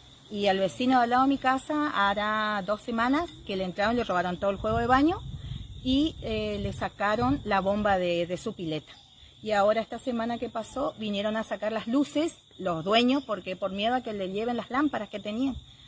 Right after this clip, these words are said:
Levantaron inclusive las rejas que tenían, porque estaba todo enrejado, levantaron, rompieron las rejas, prácticamente doblaron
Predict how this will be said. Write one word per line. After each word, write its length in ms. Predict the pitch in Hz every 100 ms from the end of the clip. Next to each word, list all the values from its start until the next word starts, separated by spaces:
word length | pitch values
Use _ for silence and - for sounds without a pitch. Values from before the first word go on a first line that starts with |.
| -
Levantaron 680 | 190 170 165 202 233 262 247
inclusive 840 | 240 226 - 254 254 240 214 202 - - - 202
las 240 | 214 185
rejas 320 | 262 320 233
que 140 | - 208
tenían, 520 | 220 240 285 285 320
porque 200 | 190 175
estaba 220 | - 170
todo 140 | 190
enrejado, 520 | 208 220 - 269 339 - - - -
levantaron, 680 | 202 185 180 208 240 302 339 - _
rompieron 560 | 185 175 - 294 330 302
las 140 | 247
rejas, 220 | 302 302
prácticamente 480 | 285 262 294 311 311
doblaron 600 | 254 240 277 240 339 294